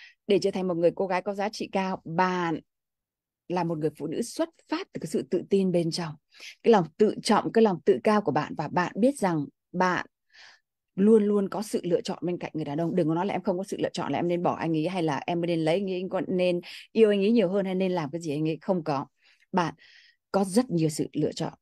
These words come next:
Thay vì hành động từ sự sợ hãi và kiểm soát bởi vì rằng là "Ôi, anh ấy là một người đàn ông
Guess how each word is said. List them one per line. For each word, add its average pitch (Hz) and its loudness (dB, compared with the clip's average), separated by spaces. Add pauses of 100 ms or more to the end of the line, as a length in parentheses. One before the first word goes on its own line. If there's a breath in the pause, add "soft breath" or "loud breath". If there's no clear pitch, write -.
(380 soft breath)
Thay 262 4
vì 208 4
hành 160 0
động 165 4
từ 170 0
sự 165 -6
sợ - -2
hãi 190 -4
và 156 -4 (240)
kiểm 180 -2
soát 269 -4 (280)
bởi 156 0
vì 147 0
rằng 147 0
là 143 2
"Ôi, 196 4
anh 190 0
ấy 196 2
là 220 4
một 165 -2
người 160 0
đàn 147 -4
ông 190 0